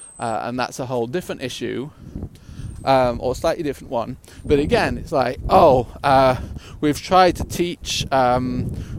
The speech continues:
how to be well behaved to black people, but they just won't learn." Um, and so some people have astri-, ascribed this to differences in class. Uh, but the author here claims that's just not enough to explain.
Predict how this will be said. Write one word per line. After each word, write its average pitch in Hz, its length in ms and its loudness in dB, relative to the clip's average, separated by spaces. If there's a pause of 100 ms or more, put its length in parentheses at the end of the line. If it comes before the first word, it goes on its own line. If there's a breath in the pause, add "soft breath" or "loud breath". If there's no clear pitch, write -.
(140)
how 160 200 4
to 156 120 -6
be 151 200 2
well 143 200 6
behaved 135 420 2
to - 60 -4
black 131 240 0
people, 123 380 2
but 127 140 -2
they 139 100 2
just 139 240 0
won't 120 240 0
learn." - 800 -2 (420)
Um, 139 460 -2 (1400 loud breath)
and - 180 0
so 185 200 0
some 226 180 2
people 226 300 -2
have 180 100 0
astri-, - 540 0
ascribed 160 500 2
this 147 240 -2 (140)
to 143 260 0
differences 139 480 -6
in 139 140 -8
class. - 580 -6 (580 loud breath)
Uh, 143 140 4
but 147 180 -2
the 160 80 0
author 151 280 0
here 147 180 -2
claims 143 380 0
that's - 180 -4
just 147 240 -10
not 143 240 -2
enough 139 260 -4
to 139 120 -4
explain. 120 520 -4